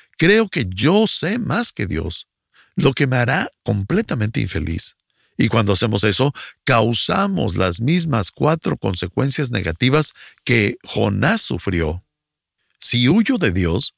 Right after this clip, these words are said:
mi vida irá cuesta abajo. Huir de Dios es como una resbaladilla en la que te resbalas y caes porque siempre está inclinado hacia abajo.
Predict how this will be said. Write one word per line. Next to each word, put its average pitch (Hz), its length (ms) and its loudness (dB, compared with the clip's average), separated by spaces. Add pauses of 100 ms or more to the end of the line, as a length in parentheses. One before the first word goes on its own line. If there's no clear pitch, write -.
(140)
mi 123 160 4
vida 156 320 2
irá 117 280 0
cuesta - 380 0
abajo. 90 480 -4 (640)
Huir 170 280 4
de 175 100 0
Dios 92 320 0 (220)
es - 180 2
como 180 180 2
una 185 200 4
resbaladilla 113 840 0 (140)
en 107 260 0
la 95 120 -2
que 95 120 -2
te 92 160 -4
resbalas 107 720 0
y 101 80 -6
caes 117 400 0
porque 113 280 -4
siempre 147 380 0
está 147 340 0
inclinado 120 600 0
hacia 101 200 0
abajo. 151 380 -2